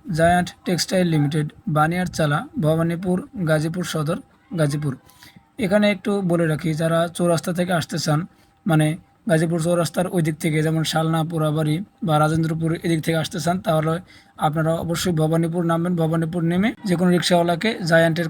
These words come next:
কথা বললেই আপনাকে সে গেটে নামিয়ে দিবে। এবং যারা মাওনার ওই দিক থেকে আসতে চান, তারা বাঘের বাজার নামবেন। বাঘের বাজার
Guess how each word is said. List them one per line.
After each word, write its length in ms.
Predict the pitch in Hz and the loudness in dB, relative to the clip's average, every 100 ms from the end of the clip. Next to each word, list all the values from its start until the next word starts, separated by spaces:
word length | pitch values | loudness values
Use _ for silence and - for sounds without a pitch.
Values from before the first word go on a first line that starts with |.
| - | -4
কথা 180 | 170 175 165 | -2 0 2
বললেই 240 | 190 247 - | 2 0 -2
আপনাকে 280 | 180 170 165 156 | -2 -2 -2 -2
সে 100 | 175 170 - - | -4 -6 -8 -4
গেটে 180 | 165 156 156 | -2 2 4
নামিয়ে 240 | 151 147 127 | 4 2 -2
দিবে। 140 | 123 165 | -6 -6
এবং 120 | 165 160 | -4 0
যারা 180 | 160 160 175 - 180 | 2 2 0 -4 0
মাওনার 320 | 160 175 180 175 | 4 4 4 2
ওই 60 | 180 | -2
দিক 100 | 170 175 | -2 0
থেকে 120 | 170 | 0
আসতে 160 | 151 175 147 | 0 -2 -2
চান, 120 | 165 180 | -2 0
তারা 180 | 170 160 180 - - - 170 | 0 2 0 -2 -16 -10 0
বাঘের 240 | 160 160 165 | 2 2 2
বাজার 200 | 165 170 | 2 0
নামবেন। 220 | 170 175 214 180 | 0 0 0 2
বাঘের 220 | 165 165 | 2 0
বাজার 180 | 165 165 | 0 -2